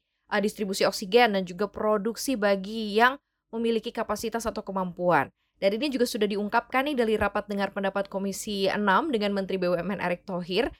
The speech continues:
di mana Erick menjelaskan sampai saat ini B U M N tidak ada yang punya pabrik pemrosesan oksigen, hanya sektor swasta yang punya. Karena selama ini kebutuhan juga kebanyakan untuk industri, hanya dua puluh sembilan persen yang digunakan juga untuk kesehatan. Makanya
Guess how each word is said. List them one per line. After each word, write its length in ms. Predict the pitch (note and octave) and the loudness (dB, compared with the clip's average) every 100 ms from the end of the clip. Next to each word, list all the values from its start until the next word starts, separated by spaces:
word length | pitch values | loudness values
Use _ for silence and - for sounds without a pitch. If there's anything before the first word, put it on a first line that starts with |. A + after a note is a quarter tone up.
| _ _ | _ _
di 80 | - | -4
mana 160 | G#3+ A#3+ B3 | -2 2 2
Erick 160 | - | 0
menjelaskan 480 | A#3+ G3+ G#3+ - B3 | -2 -2 -2 -2 -6
sampai 240 | C4 A#3 | -4 -6
saat 320 | A#3 A3 G#3+ A3+ | -6 -8 -6 -4
ini 160 | C4 | 0
B 80 | A3 | 2
U 160 | G#3 G#3 | 2 0
M 160 | G#3 | -4
N 160 | A#3 A#3 | -6 -6
tidak 320 | G#3+ G3 - | 0 2 2
ada 160 | F#3+ G3 | 2 2
yang 240 | G3 F#3+ | 0 -2
punya 320 | F#3 G3+ G3 | -6 -6 -6
pabrik 480 | F#3+ F#3+ F3 A3 - _ _ _ C#4+ | -2 -4 0 0 -2 _ _ _ 2
pemrosesan 880 | C#4 C4+ _ - G#3+ - A3+ A3+ | 2 -2 _ -2 -2 -2 -4 -4
oksigen, 400 | G#3+ E4 A#3 F#3+ A3 _ _ A3+ | -4 -2 0 -2 -2 _ _ -2
hanya 160 | A3+ | 0
sektor 240 | A#3 A#3 A3+ | -2 -2 -4
swasta 320 | A#3+ A3+ C4 | -4 -4 -2
yang 240 | A#3+ A3 | -2 -2
punya. 400 | - G#3 E3+ - - | -6 -4 -4 -6 -6
Karena 160 | F3+ A3 | -4 -2
selama 320 | A#3 A3 G3 | 0 0 0
ini 160 | G#3+ | -4
kebutuhan 480 | G#3+ G3 G3 G#3+ A3+ | -4 -6 -4 -2 -2
juga 240 | G3+ F#3 G3 | -2 0 0
kebanyakan 560 | F#3 E3+ E3+ F3 F#3+ | 2 0 -2 -2 -2
untuk 320 | E3 F3+ F3+ - | -4 -8 -12 -8
industri, 400 | F#3 F3 - B3 | -6 -4 -4 -2
hanya 240 | C#4 G3 F3 | 0 0 0
dua 80 | |
puluh 160 | D#3+ E3+ | -2 -4
sembilan 320 | F3+ E3+ E3 | -6 -6 -6
persen 320 | F3 A3 C4 | -6 -6 -2
yang 80 | G#3 | -2
digunakan 400 | F3 D#3+ E3+ G3+ | -2 -4 -4 -4
juga 240 | F#3 F#3 A#3+ | -4 0 0
untuk 240 | G#3 B3+ | -2 -6
kesehatan. 640 | - C#4+ C4+ F4+ C#4 B3 - _ _ _ | -6 -2 -2 2 4 2 -2 _ _ _
Makanya 320 | - A3+ C4+ | -2 2 4